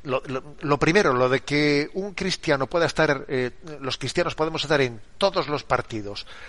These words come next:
aunque sean contradictorios, y es lo mismo, a ver, yo creo que eso es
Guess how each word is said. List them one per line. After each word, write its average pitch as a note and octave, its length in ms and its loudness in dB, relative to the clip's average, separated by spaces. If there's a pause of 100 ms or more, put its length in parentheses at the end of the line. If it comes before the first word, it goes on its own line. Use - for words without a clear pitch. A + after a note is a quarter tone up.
(120)
aunque C3 320 2
sean F3+ 220 4
contradictorios, B2+ 920 0
y C3 140 4
es D#3+ 140 2
lo C3+ 100 2
mismo, F#3 420 -4
a A2 120 0
ver, A2 120 0
yo B2 140 -2
creo B2 160 -2
que C3 60 -4
eso B2+ 180 -2
es D#3 160 -2